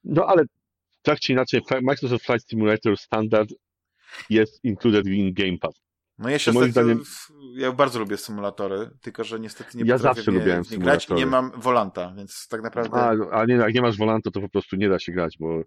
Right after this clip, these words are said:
Speaker 1: jak bez Volanta nie dało się
Speaker 2: No
Speaker 1: grać
Speaker 2: i
Speaker 1: w F sto siedemnaście na, na
Speaker 2: No
Speaker 1: dawnych
Speaker 2: ja
Speaker 1: czasach,
Speaker 2: sobie
Speaker 1: czy
Speaker 2: ściągnąłem
Speaker 1: F piętnaście.
Speaker 2: specjalnie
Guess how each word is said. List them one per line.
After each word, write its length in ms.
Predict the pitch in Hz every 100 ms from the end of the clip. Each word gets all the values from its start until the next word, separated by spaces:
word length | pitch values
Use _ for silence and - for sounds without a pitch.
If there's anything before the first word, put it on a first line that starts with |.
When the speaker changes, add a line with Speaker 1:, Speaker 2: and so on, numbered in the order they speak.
| - -
Speaker 1:
jak 140 | - 90 85
bez 200 | 90 98
Volanta 300 | 98 101 98
nie 100 | 98
dało 200 | 98 95
się 120 | -
Speaker 2:
No 40 | -
Speaker 1:
grać 140 | 90
Speaker 2:
i 60 | 87
Speaker 1:
w 60 | -
F 140 | 110
sto 120 | -
siedemnaście 600 | - 95 98 101 101 - 92
na, 120 | 92 90
na 220 | 90 90
Speaker 2:
No 100 | 92
Speaker 1:
dawnych 260 | 95 110
Speaker 2:
ja 60 | 139
Speaker 1:
czasach, 140 | 156
Speaker 2:
sobie 180 | 165 160
Speaker 1:
czy 100 | -
Speaker 2:
ściągnąłem 400 | 104 131 135 143
Speaker 1:
F 40 | 131
piętnaście. 320 | 104 110 107
Speaker 2:
specjalnie 380 | 135 107 135